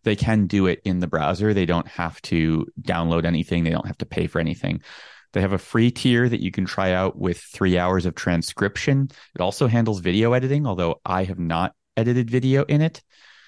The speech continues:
Um, there's a twelve dollar a month plan, uh, that gets you ten hours of transcription a month. They bump up to twenty-four for thirty hours a month, and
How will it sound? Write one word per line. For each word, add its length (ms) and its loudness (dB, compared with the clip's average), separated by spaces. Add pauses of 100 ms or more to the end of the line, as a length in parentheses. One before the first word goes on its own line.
(440)
Um, 480 0 (560)
there's 220 2
a 120 4
twelve 560 -2
dollar 440 2
a 60 0
month 520 -4 (200)
plan, 760 0
uh, 200 0
that 160 -6
gets 200 -4
you 60 0
ten 320 -2
hours 500 2
of 160 -8
transcription 640 -2
a 60 4
month. 360 0 (520)
They 60 0
bump 240 -2
up 120 -2
to 80 -2
twenty-four 920 0 (100)
for 160 -6
thirty 640 0
hours 380 -2
a 60 -2
month, 440 -4 (100)
and 220 -2